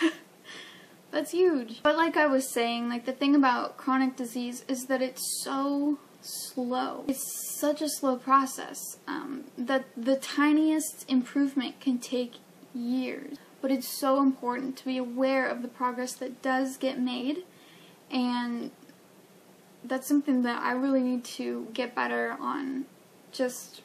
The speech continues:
you know, being more aware of the progress that I am making, that I have made, and, you know, I still have a ways to go, but I've come a long way. <laughs>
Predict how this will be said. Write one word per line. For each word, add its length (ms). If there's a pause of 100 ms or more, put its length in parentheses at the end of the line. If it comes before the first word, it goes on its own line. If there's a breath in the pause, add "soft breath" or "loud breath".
(220)
you 200
know, 120
being 300
more 200
aware 460
of 200
the 60
progress 420
that 180
I 120
am 280
making, 520
that 120
I 100
have 420
made, 420 (920 loud breath)
and, 540 (320)
you 100
know, 160
I 120
still 280
have 420
a 60
ways 320
to 120
go, 520 (540)
but 380
I've 460
come 320
a 120
long 580
way. 380 (160)
<laughs> 80